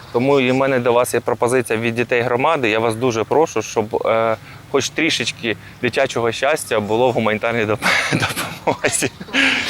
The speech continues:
Да, і він до мене щодня приходить, він приносить там мені малюнки, розповідає, що він бачив в місті, де б він хотів би, щоб ми щось змінили в місті. Він прино-, приходить з такими дорослими вже проблемами. Цьому хлопчику всього вісім років, але він вже,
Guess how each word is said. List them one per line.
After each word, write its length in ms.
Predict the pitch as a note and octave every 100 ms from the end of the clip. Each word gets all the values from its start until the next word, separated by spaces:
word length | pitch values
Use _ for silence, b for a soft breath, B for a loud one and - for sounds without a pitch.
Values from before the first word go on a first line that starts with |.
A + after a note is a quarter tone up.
| B B
Да, 380 | - A2+ A2+ A2
і 160 | G2+ A2+
він 200 | D#3 F3
до 100 | D3
мене 220 | D3+ C#3+
щодня 280 | C3+ C3+ C3
приходить, 520 | B2+ A#2 G#3 A3 D3
він 120 | B2+
приносить 360 | B2+ B2 B2 -
там 120 | G#2+
мені 180 | A2 A2
малюнки, 580 | G#2+ D#3+ G#3 F3 C#3+ B2+ B B B
розповідає, 840 | B2 - B2 A#2 B2+ B2 A2+ A2 G#2+
що 240 | - A#2+
він 160 | A2+ G#2
бачив 360 | A2 G#2+ G2+
в 40 | G2+
місті, 580 | D#3 F3 - C3+ A#2+ A2 B B
де 160 | A2 C#3
б 80 | A#2
він 140 | B2
хотів 400 | - A#2+ C3+ A#2
би, 140 | A2
щоб 200 | A2 A2+
ми 80 | A#2+
щось 200 | G#2+ A2+
змінили 640 | G2+ G2+ G2+ E3 F3 C3+ B2
в 20 |
місті. 500 | B2 A#2+ - A#2 G#2
Він 160 | B2+
прино-, 380 | C3+ B2+ A#2+ B2+ A2+
приходить 360 | A#2 D3 A#2+
з 40 | -
такими 300 | B2 B2 A2
дорослими 520 | A2+ C#3 - A2+ A2
вже 140 | A2
проблемами. 680 | G2+ G#2+ G2 C3+ F3+ C3 A#2+ -
Цьому 240 | - C#3+ C3+
хлопчику 380 | - B2+ - A#2+
всього 320 | - A#2 A2+
вісім 260 | A2+ A#2
років, 360 | A#2+ C#3 G#2 F2
але 220 | G2 A#2
він 240 | A#2 B2 G#2+
вже, 220 | G#2